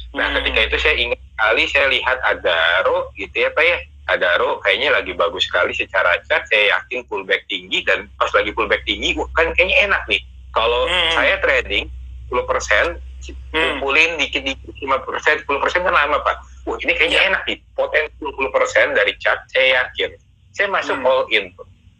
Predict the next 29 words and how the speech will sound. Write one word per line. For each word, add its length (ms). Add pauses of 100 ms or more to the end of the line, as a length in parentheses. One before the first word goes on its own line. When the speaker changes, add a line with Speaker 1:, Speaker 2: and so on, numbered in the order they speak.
Speaker 1:
gitu, 240
Speaker 2:
Hmm. 100
Speaker 1:
Pak, 220
sekitar 720
lumayan 380
lah. 160 (640)
At 160
the 160
Speaker 2:
Hmm. 100
Speaker 1:
end, 160 (240)
bukannya 640
naik, 400 (140)
malah 480
turun 340
kan. 300 (200)
Nah, 440 (320)
Speaker 2:
Hmm. 420
Speaker 1:
ketika 360
jadi, 260 (680)
ketika 340
kita 220
main 320
sepuluh 420
persen 380
dana 440
sama 280
seratus 480
persen 340
dana, 460